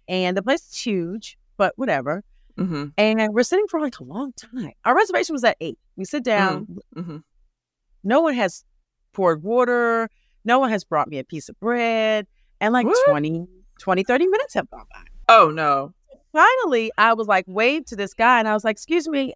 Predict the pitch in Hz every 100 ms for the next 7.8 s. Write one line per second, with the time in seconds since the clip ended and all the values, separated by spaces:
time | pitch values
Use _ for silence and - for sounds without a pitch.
0 | - 208 202 196 190 175 _ _ _ _
1 | _ _ _ _ _ - 180 196 - -
2 | _ - 185 175 - 160 156 160 - 180
3 | 226 240 - 196 180 185 196 180 147 196
4 | 226 320 - 254 240 - 294 294 254 -
5 | 240 277 285 320 294 277 302 277 269 220
6 | 202 247 226 - 220 220 208 196 214 _
7 | _ _ _ _ _ 247 220 320